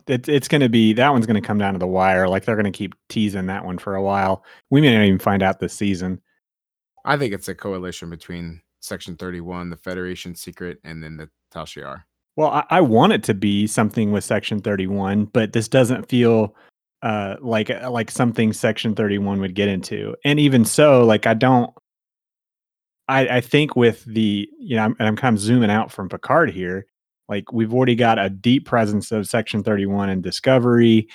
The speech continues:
Speaker 1: You know, they've, they've been teasing the, the, the Section thirty-one show. I think it would be a little, like, over the top for them to also base Picard around Section thirty-one. So,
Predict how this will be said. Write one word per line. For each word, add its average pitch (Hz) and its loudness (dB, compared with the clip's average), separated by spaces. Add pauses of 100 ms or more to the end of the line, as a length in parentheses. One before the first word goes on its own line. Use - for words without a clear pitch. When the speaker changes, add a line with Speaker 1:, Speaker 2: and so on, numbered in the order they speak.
(300)
Speaker 1:
You 104 -4
know, 95 -2
they've, 95 -2 (160)
they've 101 2
been 107 4
teasing 107 2
the, 95 -2 (220)
the, 101 -2 (280)
the 104 -8
Section 117 -2
thirty-one 95 -2
show. 117 2
I 120 -2
think 143 -2
it - -8
would 113 -8
be 110 2
a 104 -2
little, 104 0 (880)
like, 104 -14
over 127 2
the 101 0
top 113 0
for 101 -4
them 101 0
to 110 -6
also 113 2
base 95 -2
Picard 113 0
around 92 -4
Section 95 -10
thirty-one. 92 -6
So, 92 -2